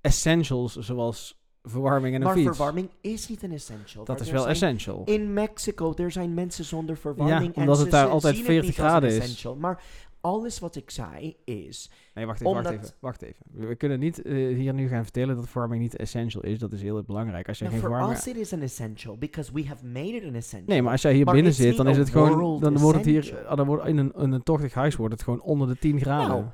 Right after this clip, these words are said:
Speaker 1: Dan kun je, dat is, dan kun je, dan kan een mens niet leven. Dan raak je gewoon onderkoeld.
Speaker 2: Nou,
Speaker 1: Dus het is
Speaker 2: luister.
Speaker 1: honderd procent
Speaker 2: Ik
Speaker 1: levensbelang.
Speaker 2: zei niet dat het niet is, maar alles wat ik zei is dat just because you don't understand it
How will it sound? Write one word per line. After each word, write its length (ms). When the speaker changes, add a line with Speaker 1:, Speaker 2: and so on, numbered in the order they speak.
Speaker 1:
Dan 120
kun 100
je, 60
dat 100
is, 60
dan 80
kun 120
je, 60
dan 80
kan 140
een 60
mens 180
niet 140
leven. 280
Dan 100
raak 140
je 60
gewoon 160
onderkoeld. 460
Speaker 2:
Nou, 180
Speaker 1:
Dus 100
het 80
is 60
Speaker 2:
luister. 180
Speaker 1:
honderd 220
procent 240
Speaker 2:
Ik 60
Speaker 1:
levensbelang. 460
Speaker 2:
zei 120
niet 80
dat 140
het 180
niet 420
is, 360
maar 440
alles 400
wat 140
ik 140
zei 300
is 200
dat 280
just 360
because 380
you 120
don't 180
understand 720
it 320